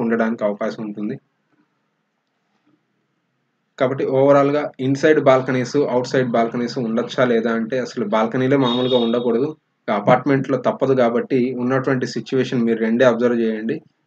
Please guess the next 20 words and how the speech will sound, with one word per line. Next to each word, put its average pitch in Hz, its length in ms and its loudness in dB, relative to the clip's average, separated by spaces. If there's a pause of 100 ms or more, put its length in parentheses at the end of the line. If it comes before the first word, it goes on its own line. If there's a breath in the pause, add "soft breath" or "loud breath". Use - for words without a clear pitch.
(120)
నైరుతిలో 131 600 4
ఎట్టి 131 180 -2
పరిస్థితుల్లో 127 500 0
balconies 113 440 -2 (100)
లేకుండా 110 400 -2
చూసుకోండి. 110 440 -6 (300)
Projected 120 480 0
balcony 113 380 0
అయినా, 120 140 -2 (100)
inside 113 400 -4
balcony 104 340 -4
అయినా 110 160 -8 (580)
ఉండద్దు. 113 460 0 (180)
At 131 160 -2
the 135 120 4
same 139 260 2
time 135 180 0 (640)
వాయువ్యంలో, 139 880 4 (420)
ఆగ్నేయంలో, 127 640 0 (380)
ఈశాన్యంలో 127 640 -2